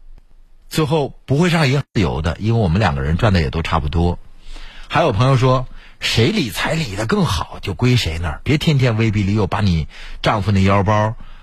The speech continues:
那，那，那个掏的比脸都干净。这男人出去了，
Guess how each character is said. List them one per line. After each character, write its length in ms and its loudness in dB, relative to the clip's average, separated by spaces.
那， 180 -2
那， 180 0
那 220 0
个 460 -2
掏 320 0
的 80 2
比 120 0
脸 200 2
都 160 0
干 260 2
净。 300 0
这 100 0
男 180 2
人 80 4
出 220 0
去 80 4
了， 220 0